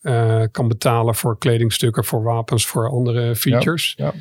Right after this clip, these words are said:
Speaker 1: En je ziet daar een, dat daar een hele duidelijke merchandise spin-off is naar de offline wereld. Dus dat is online begonnen en zeker heeft dat een offline effect. Dus dat vehikel bestaat aan zich, maar of Facebook in staat is om dat onder de hele grote metaverse paraplu te, te brengen, dat, dat,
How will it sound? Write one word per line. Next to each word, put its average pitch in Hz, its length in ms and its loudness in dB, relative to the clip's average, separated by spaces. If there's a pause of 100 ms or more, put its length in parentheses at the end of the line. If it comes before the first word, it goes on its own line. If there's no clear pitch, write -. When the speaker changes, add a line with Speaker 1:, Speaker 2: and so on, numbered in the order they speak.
(180)
Speaker 1:
En 131 180 0
je 123 80 2
ziet 127 220 2
daar 117 180 2
een, 120 180 0
dat 117 160 0
daar 117 140 2
een 117 80 2
hele 120 200 4
duidelijke 117 440 0
merchandise 120 440 2
spin-off 117 440 -2
is 120 120 0
naar 135 100 0
de 127 80 -4
offline 165 340 0
wereld. 107 400 -2 (280)
Dus - 160 -10
dat 117 120 0
is 117 120 0
online 127 360 2
begonnen 120 380 2
en 127 280 0
zeker 123 300 0
heeft 117 180 -2
dat 120 140 -2
een 127 80 0
offline 120 440 -4
effect. - 600 -6 (180)
Dus 123 160 -6
dat 120 180 -2
vehikel 123 580 0
bestaat 127 580 0
aan 160 180 2
zich, 160 320 0
maar 131 140 -2
of - 440 -6 (600)
Facebook 139 520 0
in 120 120 0
staat 147 420 2
is 127 160 0
om 127 240 -4
dat 117 240 -4
onder 120 260 -2
de 110 220 2
hele 139 220 4
grote 120 440 0
metaverse 147 580 0
paraplu 135 420 0
te, 127 480 0
te 123 140 -4
brengen, 117 360 2
dat, 117 220 -4
dat, 120 260 -12